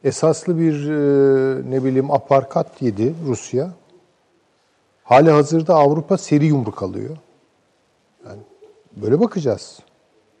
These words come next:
Yani Amerika şu an yani hakikaten dünyayı kum torbasına çeviren bir tarafı var. Yani bu çok açık. Dolayısıyla yani bence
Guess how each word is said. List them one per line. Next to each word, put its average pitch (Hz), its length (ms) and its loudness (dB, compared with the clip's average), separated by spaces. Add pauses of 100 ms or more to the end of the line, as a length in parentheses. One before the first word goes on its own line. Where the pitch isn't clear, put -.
(140)
Yani 107 140 -4
Amerika 151 520 0 (120)
şu - 240 -4
an 180 200 -2 (1000)
yani 131 280 0
hakikaten 123 760 -4
dünyayı 139 400 0
kum 220 280 -6 (160)
torbasına 139 540 0
çeviren 147 540 -2
bir 160 240 -10 (120)
tarafı 139 360 -6
var. 104 300 -14 (640)
Yani 98 160 -18 (260)
bu - 40 -20
çok 156 180 -10
açık. 147 260 -6 (920)
Dolayısıyla 160 400 4
yani 147 160 4
bence 170 480 2